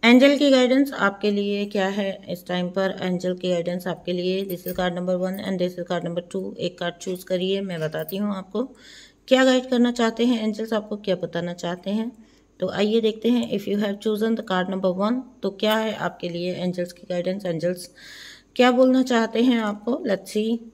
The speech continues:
अ, ओके, if you believe, अगर आप बिलीव करते हैं, then you will receive। ओके, ओपन रहिए,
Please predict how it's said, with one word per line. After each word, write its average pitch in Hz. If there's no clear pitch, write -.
अ, 202
ओके, 202
if 202
you 202
believe, 208
अगर 196
आप 196
बिलीव 202
करते 185
हैं, 196
then 196
you 196
will 180
receive। 175
ओके, 220
ओपन 254
रहिए, 269